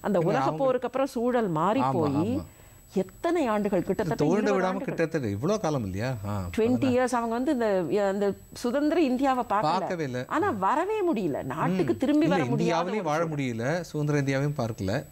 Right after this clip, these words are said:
Speaker 1: அந்த மாதிரி ஒரு நிலைமை. அதுக்கப்புறமா அவங்களுக்கு வந்து, அஹ், நம்ம நாட்டுல வந்து அவங்களுக்கு ஸ்டாம்ப் எல்லாம் நம்ம
Speaker 2: ம்.
Speaker 1: ரிலீஸ் பண்ணோம். கோஸ்ட் கார்டுல கூட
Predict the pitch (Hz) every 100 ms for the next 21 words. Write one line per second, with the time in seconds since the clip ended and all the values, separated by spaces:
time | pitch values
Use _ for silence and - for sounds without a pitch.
0 | - 180 175 147 156 208 175 143 - -
1 | 139 151 147 262 - - - - 269 262
2 | 262 - 294 294 285 247 240 220 226 226
3 | 254 233 208 185 175 - - - 285 196
4 | 196 190 180 190 196 190 190 214 214 185
5 | 214 185 175 175 160 156 - 190 214 202
6 | 180 185 185 156 135 98 82 123 98 170
7 | 185 202 196 165 151 214 233 208 254 269
8 | 214 220 170 156 160